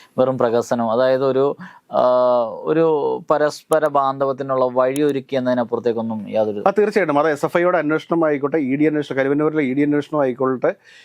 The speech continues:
Speaker 2: ഇതെല്ലാം ഒരു പരസ്പരം ഒരു കൗണ്ടർ കേസുകളാക്കി മാറ്റി, ഒരു പ-, പരസ്പരമുള്ളൊരു അഡ്ജസ്റ്റ്മെന്റുകളാക്കി മാറ്റി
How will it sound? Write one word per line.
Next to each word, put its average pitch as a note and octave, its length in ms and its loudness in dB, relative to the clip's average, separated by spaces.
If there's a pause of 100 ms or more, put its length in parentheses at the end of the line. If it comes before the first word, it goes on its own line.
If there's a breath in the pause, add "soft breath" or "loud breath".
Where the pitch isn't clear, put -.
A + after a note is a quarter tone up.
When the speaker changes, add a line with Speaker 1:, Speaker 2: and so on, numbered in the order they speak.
(140 loud breath)
Speaker 2:
ഇതെല്ലാം F3 560 2
ഒരു D3+ 480 2
പരസ്പരം D#3+ 480 -2
ഒരു D3+ 100 0
കൗണ്ടർ D3+ 500 -2
കേസുകളാക്കി D#3+ 520 0
മാറ്റി, B2 400 -4
ഒരു D3 340 -4 (100)
പ-, C#3 520 2
പരസ്പരമുള്ളൊരു D#3 580 -2
അഡ്ജസ്റ്റ്മെന്റുകളാക്കി D#3 920 -2
മാറ്റി C3+ 400 -4